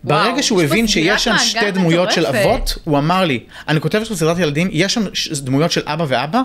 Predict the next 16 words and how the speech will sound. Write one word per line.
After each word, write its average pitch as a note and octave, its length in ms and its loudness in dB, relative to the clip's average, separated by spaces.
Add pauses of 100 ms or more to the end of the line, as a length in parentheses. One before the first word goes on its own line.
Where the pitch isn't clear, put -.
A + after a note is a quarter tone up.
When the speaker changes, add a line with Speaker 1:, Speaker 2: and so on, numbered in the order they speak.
(140)
Speaker 2:
אני C#3+ 100 2
רוצה C3+ 160 0
שתהיה C#3+ 200 0
אחד A#2 220 -4
מהם." G#2+ 160 -8 (160)
Speaker 1:
אתה A3 140 -2
תהיה A3+ 160 0
Speaker 2:
זה C3 60 4
Speaker 1:
מישל. F#3 360 0
Speaker 2:
למעשה D3+ 380 2
הפעם G3+ 260 0
הראשונה D#3 420 2
שלא C3 340 0
עשיתי B2+ 260 -4
אודישן A#2 260 -4
לתפקיד. G2+ 300 -8